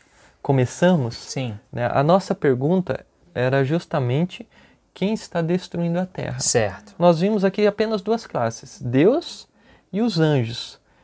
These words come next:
Speaker 1: Mas Deus disse lá em Apocalipse onze que ele destruiria
Speaker 2: Aqueles
Speaker 1: os que,
Speaker 2: que estão destruindo
Speaker 1: aqueles
Speaker 2: a
Speaker 1: que
Speaker 2: terra.
Speaker 1: estão destruindo a terra. Até agora, essas duas classes que nós lemos aqui, elas não se enquadram nos que vão sofrer a destruição.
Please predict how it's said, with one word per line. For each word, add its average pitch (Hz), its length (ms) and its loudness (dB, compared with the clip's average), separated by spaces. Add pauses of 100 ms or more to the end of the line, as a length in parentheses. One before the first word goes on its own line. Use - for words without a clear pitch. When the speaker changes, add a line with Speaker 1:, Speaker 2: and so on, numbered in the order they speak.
(160)
Speaker 1:
Mas 151 220 2
Deus 180 320 2
disse 156 440 -2
lá 127 120 2
em 147 60 2
Apocalipse 120 680 -2
onze 170 440 0
que - 120 -8
ele 156 160 0
destruiria 175 920 -2 (180)
Speaker 2:
Aqueles 123 320 -6
Speaker 1:
os 104 60 -6
que, 180 80 2
Speaker 2:
que 180 40 4
estão 120 240 -4
destruindo 120 440 -4
Speaker 1:
aqueles 160 260 2
Speaker 2:
a 180 60 -8
Speaker 1:
que - 20 -2
Speaker 2:
terra. 190 120 0
Speaker 1:
estão 180 180 -2
destruindo 180 400 -2
a 233 40 -2
terra. 139 280 0
Até 240 240 0
agora, 165 640 4 (240)
essas 135 320 0
duas 190 260 0
classes 135 540 -4
que - 100 -14
nós 113 320 -6
lemos 117 480 -2
aqui, 185 340 -4 (300)
elas 135 300 4
não 175 180 2
se - 180 -12
enquadram 190 680 0 (260)
nos 160 180 -4
que 190 120 -4
vão 160 200 0
sofrer - 360 -4
a 117 40 0
destruição. - 640 -8